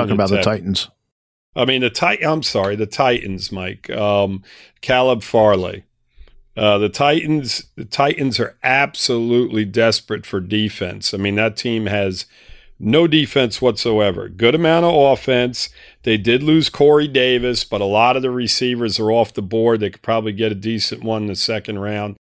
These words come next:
Speaker 2: So I think they're definitely going defense here. I say they go Farley. I mean,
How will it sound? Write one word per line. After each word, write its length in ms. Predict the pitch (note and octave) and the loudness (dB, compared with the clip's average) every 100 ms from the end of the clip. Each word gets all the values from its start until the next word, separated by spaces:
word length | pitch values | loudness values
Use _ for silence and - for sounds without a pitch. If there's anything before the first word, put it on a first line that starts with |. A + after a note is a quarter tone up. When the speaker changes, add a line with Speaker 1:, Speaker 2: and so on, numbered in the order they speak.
| _ _ - | _ _ -8
Speaker 2:
So 320 | - G#2+ G2+ | 0 4 4
I 200 | A#2+ A#2+ | 4 0
think 280 | - B2+ G#2+ | 0 -2 0
they're 160 | A2+ | 0
definitely 520 | G2 A#2 G#2+ - A2 | 2 2 0 0 -2
going 340 | G2 G#2 G#2 G2 | 0 0 0 -2
defense 580 | G2+ G#2+ - G#2+ G2 - | -4 -4 -4 -6 -4 -4
here. 300 | A2 G2+ G2 | -2 0 -2
I 80 | |
say 280 | F#2+ - G#2+ | -2 -2 0
they 120 | G2+ | 0
go 280 | F#2+ G#2 G#2 | -2 0 0
Farley. 800 | F#2+ - A2 A2 G#2+ G#2+ G#2 G#2 | -2 0 4 4 4 4 4 2
I 60 | G2 | 0
mean, 340 | G#2 G#2 G2 | 0 -2 -4